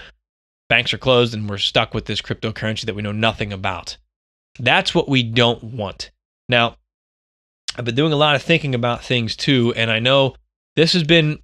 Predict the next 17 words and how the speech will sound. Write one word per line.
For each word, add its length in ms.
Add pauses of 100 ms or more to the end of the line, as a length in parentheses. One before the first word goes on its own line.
this, 240
I'm 180
gonna 80
talk 160
about 160
fear. 160
This 160
has 100
been 180
my 220
fear 400
as 160
I've 140
been 160
doing 260
this 160
show, 460